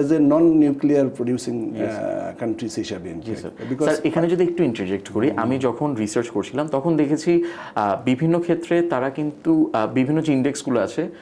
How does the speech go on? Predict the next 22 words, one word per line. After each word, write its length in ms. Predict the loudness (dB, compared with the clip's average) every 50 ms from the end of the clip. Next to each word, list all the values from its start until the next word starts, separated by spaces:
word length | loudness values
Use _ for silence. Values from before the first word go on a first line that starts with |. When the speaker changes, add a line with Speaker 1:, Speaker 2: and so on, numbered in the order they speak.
| -20 -20 -20 -10 -4
Speaker 2:
আহ, 300 | -2 0 0 2 0 -2 -4 -6 -10 -16 -16 -8 -2
গ্লোবাল 260 | 0 0 2 2 0
ফায়ার 300 | -2 0 0 0 0 0
পাওয়ারের 380 | 0 0 0 2 2 2 0 0
ক্ষেত্রে 300 | -2 -4 -4 -2 -2 -4
যদি 220 | -2 -2 -2 -4
বলি, 320 | -2 -4 -4 -4 -4 -6 -6 -10 -18 -20 -12 -6 -4
তারা 260 | -2 0 0 0 0
নিউক্লিয়ার 480 | 0 2 2 0 0 0 0 0 0
পাওয়ার 360 | 0 0 0 2 2 2 0 0
এবং 320 | -2 -2 0 0 -2 -2 -2 -2
ব্যাটল 300 | -2 -2 0 0 -2 -2
এক্সপিরিয়েন্স 640 | -2 -4 -4 -2 0 0 0 0 -2 -6 -6 -4
এগুলোকে 400 | -4 -2 0 0 0 0 0 0
ফ্যাক্টর 380 | -2 -2 -4 -6 -4 -4 -6 -4
করে 260 | -2 -2 -4 -4 -4
না। 80 | -4 -6
এটা 160 | -6 -4 -4
কি 100 | -2 -2
Speaker 1:
হুম। 100 | -2 0
Speaker 2:
সব 80 | 0 -2
ক্ষেত্রেই, 540 | -2 0 -2 -2 0 0 -2 -2 -2 -4